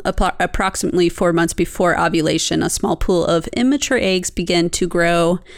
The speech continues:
And while most will die off naturally, one lead egg will be selected from the pool to finish maturing. And that's why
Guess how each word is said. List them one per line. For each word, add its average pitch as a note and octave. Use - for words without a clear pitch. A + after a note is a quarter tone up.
And F3
while F3
most E3
will F3+
die E3
off E3+
naturally, A3
one A3
lead G#3+
egg E3+
will E3+
be E3+
selected F#3
from F#3+
the F#3
pool E3+
to G#3+
finish -
maturing. -
And F#3+
that's G3+
why F#3